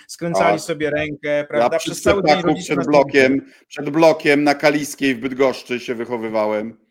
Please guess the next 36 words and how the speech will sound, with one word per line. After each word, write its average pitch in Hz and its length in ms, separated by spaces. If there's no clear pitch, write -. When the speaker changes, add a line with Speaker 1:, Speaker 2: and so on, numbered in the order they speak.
Speaker 1:
Widzi 170 220
pan, 143 280
ale 131 160
to 214 160
był 226 160
czas, 143 420
kiedy 156 280
pan 170 280
i 160 140
ja 151 240
mieliśmy 151 360
kontakt 156 380
z - 180
twardą 175 440
rzeczywistością, 147 800
z - 40
którą 147 180
Speaker 2:
Tak. 190 120
Speaker 1:
trzeba 170 160
było 160 140
sobie 147 260
radzić, - 320
tak? 147 220
Natomiast 139 320
Speaker 2:
Czasami 143 160
się 156 140
wy-, 135 60
Speaker 1:
współczesne 156 260
Speaker 2:
w 202 120
ryja 127 200
dostało. 110 720
Speaker 1:
Dokładnie 202 480
tak. 131 200
Współczesne 185 720
dzieci 147 520
nie, 156 280